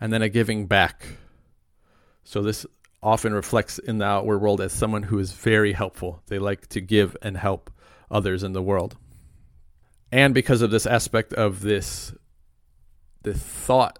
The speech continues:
that they, they put into everything from the, this idea of yi, this foundational sort of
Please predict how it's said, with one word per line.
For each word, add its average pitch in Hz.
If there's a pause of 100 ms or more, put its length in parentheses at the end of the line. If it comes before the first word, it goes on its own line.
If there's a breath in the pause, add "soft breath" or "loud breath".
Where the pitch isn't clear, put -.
(120)
that 101
they, 98
they 107
put 104
into 110
everything 95
from 95
the, 92 (360 soft breath)
this 92
idea 95
of 90
yi, 92
this 90
foundational 90
sort 92
of 85